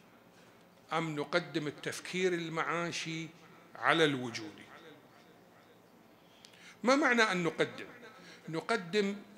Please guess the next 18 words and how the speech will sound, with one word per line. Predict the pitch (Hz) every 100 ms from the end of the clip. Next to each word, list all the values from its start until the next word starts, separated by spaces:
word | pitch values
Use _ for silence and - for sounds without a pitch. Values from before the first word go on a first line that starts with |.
| - -
أي | 196 202 185 170 139 127 - - - - - -
لو | 156 156
قدمنا | 160 139 131 156 151
التفكير | 139 147 - 156 147 147
الوجودي | 147 143 147 143 147
على | 139 147
المعاشي، | 143 143 180 180 185 -
أي | 175 175 175 165
أن | 160 151
يكون | 147 143 - 160 160 156 147
التفكير | 143 - 151 131 - 156 147 147 143
الوجودي | 147 147 147 135 147 143 139 185 214 202 - - - - - - - 208
هو | 269 247
الأساس، | 226 - 180 170 143 107 - - - - - - - - -
والمعاش | 160 180 175 170 175 160 226 254 247 233 - - - - - - - - - -
جزء | 202 220 277
مساعد | 240 240 - 285 277 247 190 120
له، | 135 123 -